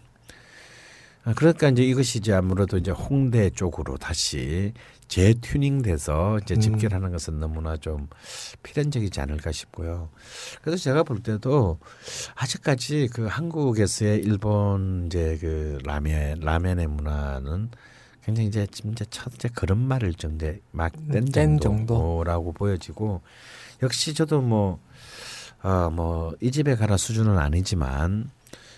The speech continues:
Speaker 1: 꼭 이렇게 아, 그래도 한번 한국에서 굳이 일본에 가지 않더라도 도쿄나 오사카, 뭐, 하카다 이런 데를 가지 않더라도,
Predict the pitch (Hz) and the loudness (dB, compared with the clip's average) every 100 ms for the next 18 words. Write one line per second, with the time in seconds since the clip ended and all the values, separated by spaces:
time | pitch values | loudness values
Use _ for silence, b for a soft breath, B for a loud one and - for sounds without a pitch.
0 | B - 107 110 104 101 87 85 107 104 | B -6 -4 -4 -6 -6 -8 -4 -4 -2
1 | 90 95 104 90 117 120 113 85 76 67 | -4 -2 -4 -2 -2 -2 -2 -4 -4 -6
2 | 69 - 104 95 113 120 101 98 104 85 | -10 -8 -6 -2 0 0 0 -2 -2 -2
3 | 71 - 110 101 - 65 71 92 85 82 | -4 -4 -2 -2 -4 -6 -4 -4 -4 -4
4 | - 82 80 76 78 80 76 - 73 71 | -4 -4 -2 -4 -4 -6 -8 -8 -6 -6
5 | 78 73 76 B B B _ 98 - 92 | -6 -6 -8 B B B _ -6 -4 -2
6 | 85 90 87 82 92 101 80 69 73 - | -2 -2 -4 -4 -4 -4 -6 -6 -8 -6
7 | 110 95 87 104 76 | -4 -4 -6 -6 -6